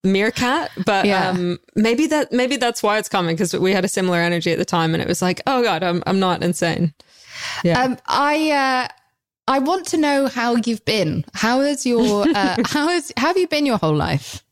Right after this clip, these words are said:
Speaker 1: Um,
Speaker 2: No, I
Speaker 1: well
Speaker 2: don't know. First of all, I wanna know how you've been during the last year. I know that everyone's kind of pandemic fatigued, but I would like to know how you've been.
Speaker 1: Yeah, I mean, up and down. I think, uh, I heard a good, I don't know if you s-, saw,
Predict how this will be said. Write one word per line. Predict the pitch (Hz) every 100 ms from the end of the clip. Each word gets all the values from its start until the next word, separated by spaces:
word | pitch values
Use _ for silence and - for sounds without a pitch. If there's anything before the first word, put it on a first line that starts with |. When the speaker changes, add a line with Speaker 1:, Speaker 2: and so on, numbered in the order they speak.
| _ -
Speaker 1:
Um, | - 240 240 240
Speaker 2:
No, | 220 202
I | 208
Speaker 1:
well | 254
Speaker 2:
don't | 294 262
know. | 254
First | 202 320 339
of | 254
all, | 262
I | 240
wanna | 233 220
know | 202
how | 185
you've | 185 -
been | 165 165
during | 160 156 151 143
the | 143 123 -
last | - 151 139 - -
year. | 92 - - -
I | 175
know | 180
that | 170 165
everyone's | 160 170 160 160 -
kind | 165 156
of | 156 -
pandemic | 165 160 160 147 -
fatigued, | - - 160 151 - -
but | 151
I | 151
would | 156 -
like | 139 -
to | -
know | 156 156
how | 151
you've | 160 156 -
been. | - - _ _ _ _ - _
Speaker 1:
Yeah, | 208 214 202 -
I |
mean, | 233 240
up | 240 240
and | 226
down. | 208 175 175 175 - -
I | 196
think, | - 208 196 196
uh, | 202 185 180 180 175 - -
I | 196
heard | 254
a | 320
good, | 226 220 202 175 _ _ _ _ -
I | -
don't | 240
know |
if | 226
you | 233
s-, | - -
saw, | 202 202 196 98